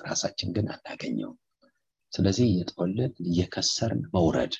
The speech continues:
መጠውለግ። ስለዚህ ነው «እየጠወለጋችሁ ወዴት ነው የምትሄዱት?» ብሎ አላቸው። እሱ ነው የሚጠይቀን፣ «ወዴት ነው የምትሄዱት?» ብሎ የሚለን። እግዚአብሔር ብዙ ቸርነትና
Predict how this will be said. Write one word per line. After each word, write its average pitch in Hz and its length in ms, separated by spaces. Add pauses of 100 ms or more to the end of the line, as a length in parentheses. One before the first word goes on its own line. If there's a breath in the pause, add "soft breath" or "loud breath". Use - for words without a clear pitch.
(280)
መጠውለግ። - 500
ስለዚህ - 400
ነው - 140
«እየጠወለጋችሁ 107 840
ወዴት 123 240
ነው 147 120
የምትሄዱት?» - 480 (480)
ብሎ 98 120
አላቸው። - 380 (120)
እሱ - 160
ነው 101 140
የሚጠይቀን፣ - 560 (120)
«ወዴት - 260
ነው - 120
የምትሄዱት?» - 460 (220)
ብሎ - 160
የሚለን። - 420 (880 soft breath)
እግዚአብሔር 160 340
ብዙ 143 260
ቸርነትና 110 600